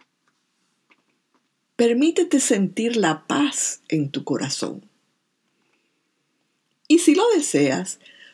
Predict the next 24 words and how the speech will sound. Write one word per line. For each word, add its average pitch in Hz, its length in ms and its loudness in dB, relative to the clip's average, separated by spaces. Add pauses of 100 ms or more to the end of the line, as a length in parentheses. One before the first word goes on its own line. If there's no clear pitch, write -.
(140)
busca 294 440 2
un 254 160 2
lugar 190 500 4
para 170 220 2
sentarte 196 1120 0
y 214 140 2
relajarte. 147 880 0 (1700)
Agrega 247 760 2 (500)
a 170 120 -2
tu 175 80 2
espacio 170 800 0
cualquier 214 560 -2
cosa 294 400 0
que 185 100 0
puedas 202 380 -2
necesitar 170 1000 -2
para 165 260 0
sentirte 170 680 -4
todavía 190 600 0
más 196 280 -2
segura 226 720 -2
y 185 160 0
en 147 200 0
paz. - 520 -10